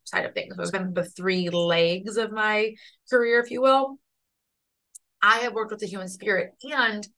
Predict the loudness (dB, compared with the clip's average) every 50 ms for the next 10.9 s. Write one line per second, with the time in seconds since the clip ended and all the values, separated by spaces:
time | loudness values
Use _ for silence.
0 | _ _ _ _ _ _ _ _ -6 -2 -2 -2 -2 -2 -6 -4 -4 -4 -4 -4
1 | -6 -6 -8 -10 _ -8 -6 -6 -6 -6 -8 -12 -14 -10 -6 -2 0 0 0 -2
2 | -4 -14 -8 -2 0 2 2 2 2 0 -10 -18 -20 _ -20 -18 -10 -8 -8 -8
3 | -4 0 2 2 4 2 2 2 0 -2 -4 -4 -8 -10 -8 -8 -8 -8 -10 -10
4 | -10 -10 -8 -8 -10 -10 -8 -10 -10 -10 -8 -8 -6 -4 -4 -6 -6 -8 -4 -4
5 | -2 -2 -2 -2 -4 -4 -6 -10 -10 -10 -12 -16 -18 -20 -20 -18 -14 -6 -6 -4
6 | 0 4 4 4 4 4 -2 -4 -2 -4 -4 -2 -2 -4 -4 -2 -2 -2 -2 -2
7 | -4 -4 -10 -14 _ _ _ _ -10 -8 -8 -6 -6 -6 -8 -6 -4 -2 0 2
8 | 2 2 0 -2 -4 -6 -6 -4 -6 -6 -6 -8 -10 -16 -20 _ _ -8 -4 2
9 | 4 4 4 4 2 -2 -6 _ _ _ _ _ _ _ -14 -4 -2 -2 0 -2
10 | -4 -6 -10 _ -12 -10 -8 -8 -8 -6 -6 -8 -8 -8 -10 -14 -18